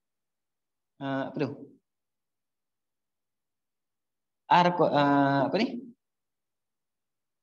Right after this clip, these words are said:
Nombor dia dua. Ah, dua pi kuasa dua R kuasa tiga. Ah, V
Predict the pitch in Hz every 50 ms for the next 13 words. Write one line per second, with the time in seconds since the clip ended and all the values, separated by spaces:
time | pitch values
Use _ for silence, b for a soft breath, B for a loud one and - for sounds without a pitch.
0 | _ _ _ _ _ - 131 143 156 156 156 175 180 180 196 202 202 202 - -
1 | 156 156 165 170 131 110 117 - 87 - - - 107 101 98 107 113 127 131 143
2 | 165 185 208 233 269 240 233 - - - - - _ _ _ _ _ _ _ _
3 | _ _ _ _ _ _ _ _ _ _ - 170 180 190 202 233 240 262 262 247
4 | - - - - _ _ _ _ _ _ _ _ - - 185 185 180 185 - 180
5 | 170 156 151 151 156 160 190 226 - - - - - - - _ _ _ _ _
6 | _ _ _ _ _ _ _ _ _ _ _ _ _ _ _ _ _ _ _ _
7 | _ _ _ _ _ _ _ _ - 160 185 196 196 190 190 190 190 - 180 170
8 | 170 - - - 165 165 143 127 - - - - - - _ _ _ _ _ _
9 | _ _ _ _ _ _ _ _ _ _ _ _ _ _ _ _ _ _ _ _
10 | _ _ _ _ _ _ _ _ _ _ _ _ _ _ _ _ _ _ _ _
11 | _ - 131 127 120 113 113